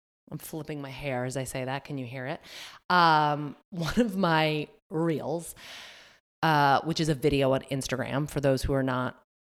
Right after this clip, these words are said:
you know, social media savvy, uh, went viral, meaning that lots of people saw it. Over eight million, <laughs> which is just bonkers Betty, isn't it? Um, so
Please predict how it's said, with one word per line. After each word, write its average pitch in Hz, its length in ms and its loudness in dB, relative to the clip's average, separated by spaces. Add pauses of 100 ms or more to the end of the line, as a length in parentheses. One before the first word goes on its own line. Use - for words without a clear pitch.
you 151 80 -8
know, 120 220 -8 (420)
social 156 400 0
media 139 260 0
savvy, 131 520 0 (140)
uh, 139 280 0
went 139 260 -2
viral, 135 460 -2
meaning 135 280 -2
that 131 200 -4
lots 131 240 -6
of 123 140 -12
people 123 580 -4 (180)
saw - 540 -4
it. - 380 -12
Over 160 320 0
eight 190 200 -2
million, 143 460 -2 (240)
<laughs> - 200 -20
which - 420 0
is - 640 -2
just 196 640 2 (360)
bonkers 147 640 -2
Betty, - 380 -8 (240)
isn't - 200 -6
it? - 140 -12 (460)
Um, 175 480 2 (680)
so 185 720 6